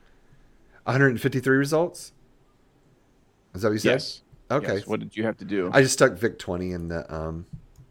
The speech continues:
Speaker 2: In the search line.
Speaker 1: Yeah.
Speaker 2: Oh, yeah, 'cause it's listed in the U R L. Or did I forget to copy that? No,
Speaker 1: I'll,
Speaker 2: it's there.
Speaker 1: I'll try repasting it and we'll see if it works. Okay.
Speaker 2: Oh,
Speaker 1: All right,
Speaker 2: so
Speaker 1: well,
Speaker 2: you
Speaker 1: go
Speaker 2: got
Speaker 1: ahead.
Speaker 2: a different, you got a different, uh,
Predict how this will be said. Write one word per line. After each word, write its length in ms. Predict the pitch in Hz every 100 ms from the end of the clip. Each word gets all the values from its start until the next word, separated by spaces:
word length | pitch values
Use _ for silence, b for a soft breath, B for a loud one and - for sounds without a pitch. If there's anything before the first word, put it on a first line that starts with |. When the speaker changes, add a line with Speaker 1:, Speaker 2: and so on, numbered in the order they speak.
| -
Speaker 2:
In 120 | 104
the 80 | 101
search 340 | - 104 98
line. 320 | 92 87 76 - -
Speaker 1:
Yeah. 280 | 170 92 -
Speaker 2:
Oh, 60 | 120
yeah, 240 | 113 165 127
'cause 180 | 123
it's 160 | 113 -
listed 340 | 127 185 -
in 120 | 107 104
the 100 | 95
U 400 | 82 98 110 107
R 180 | 95
L. 300 | 139 160 - - b b -
Or 80 | 107
did 140 | 127
I 80 | 156
forget 280 | 151 151 -
to 80 |
copy 300 | 139 139 131
that? 160 | 113 - - - - -
No, 120 | 104
Speaker 1:
I'll, 100 | 123
Speaker 2:
it's 100 | 156
there. 300 | - 76 107 -
Speaker 1:
I'll 100 | 127
try 140 | 156
repasting 560 | 127 113 - 98 - 87
it 60 | 80
and 40 | -
we'll 100 | 78
see 140 | -
if 100 | 71
it 100 | -
works. 460 | 53 69 - - - _ _ _ - _ _ _ - - - _ - - - _ _ _ _
Okay. 320 | 80 - - 85 - - _ _ _ _ _ _ _ _ _ _ _ - - _
Speaker 2:
Oh, 60 | -
Speaker 1:
All 60 | 135
right, 120 | 147
Speaker 2:
so 80 | 143
Speaker 1:
well, 80 |
Speaker 2:
you 60 | 151
Speaker 1:
go 60 | 147
Speaker 2:
got 40 | 113
Speaker 1:
ahead. 100 | -
Speaker 2:
a 20 |
different, 300 | 113 - 90 - _ _ _
you 80 | 139
got 140 | 117
a 60 | 98
different, 480 | 107 - 98 - 98
uh, 260 | 87 85